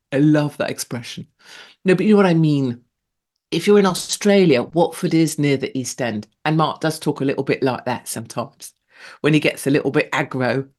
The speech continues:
that side of him comes out. <laughs> And he's still, we're going for a Ruby. Means we're going for a curry. Ruby Murray. Anyway,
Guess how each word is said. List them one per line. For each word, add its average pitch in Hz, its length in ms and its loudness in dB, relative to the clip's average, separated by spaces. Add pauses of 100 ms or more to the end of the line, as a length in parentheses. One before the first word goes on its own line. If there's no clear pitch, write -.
that 147 220 -2
side 135 340 0
of 127 120 -2
him 131 180 -6
comes 127 260 -6
out. - 280 -4 (880)
<laughs> - 20 -8
And - 720 -2
he's 143 140 0
still, 147 300 0 (640)
we're 147 80 -4
going 147 240 2
for 139 160 0
a 135 40 4
Ruby. 135 640 2 (720)
Means 123 220 -8
we're 123 80 -4
going 120 260 -2
for - 180 -8
a 117 40 -6
curry. - 580 -8 (600)
Ruby 131 240 -2
Murray. 117 360 -4 (580)
Anyway, 175 420 2